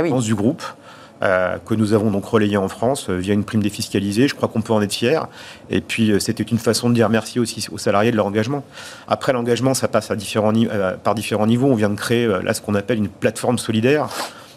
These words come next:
Speaker 2: où, par exemple, deux jours par an, des salariés peuvent, euh, gérer un sujet qui leur est propre, un sujet sociétal. Là, je vous dé-, je vais vous donner un exemple parce que je le trouve super vertueux. On a un, des salariés de, de, de, de la région Sud-Ouest qui, dans le cadre de Octobre Rose, que vous devez connaître,
Speaker 1: Mm.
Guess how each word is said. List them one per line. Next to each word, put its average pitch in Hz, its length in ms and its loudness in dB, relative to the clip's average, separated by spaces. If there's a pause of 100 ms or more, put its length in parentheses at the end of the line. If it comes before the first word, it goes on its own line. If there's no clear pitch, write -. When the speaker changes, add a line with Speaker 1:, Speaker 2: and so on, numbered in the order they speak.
Speaker 2:
où, 113 100 4
par 107 120 8
exemple, 110 220 0
deux 117 100 4
jours 123 160 4
par 113 220 2
an, 139 160 0
des 107 100 0
salariés 110 500 2
peuvent, 110 520 0
euh, 95 200 -2
gérer 113 580 2 (420)
un 104 100 2
sujet 131 340 2
qui 127 140 -4
leur 113 160 4
est 113 80 2
propre, - 460 -2 (240)
un 110 40 -8
sujet 110 280 0
sociétal. 117 600 0 (340)
Là, 107 100 2
je 101 80 -6
vous 110 80 -4
dé-, 107 220 2
je 98 100 -2
vais 107 40 2
vous 117 80 4
donner 120 180 6
un 110 80 4
exemple 123 300 2
parce 101 120 -8
que 104 140 -6
je 104 40 -4
le 107 60 2
trouve 101 300 -2
super 120 340 0
vertueux. 127 440 2 (560)
On 107 100 0
a 120 40 6 (420)
un, - 20 -10
des 107 120 -2
salariés 127 580 2
de, 104 420 -2
de, 98 260 -8
de, - 120 -10
de - 160 -8
la 104 80 -2
région 110 200 0
Sud-Ouest 120 640 0 (280)
qui, - 80 -6
dans 117 100 2
le 117 60 0
cadre 131 240 0
de 107 180 -4
Octobre 127 400 2
Rose, 135 300 2
que 113 80 -4
vous 101 60 -4
devez 104 120 0
connaître, 117 460 0
Speaker 1:
Mm. 120 100 -2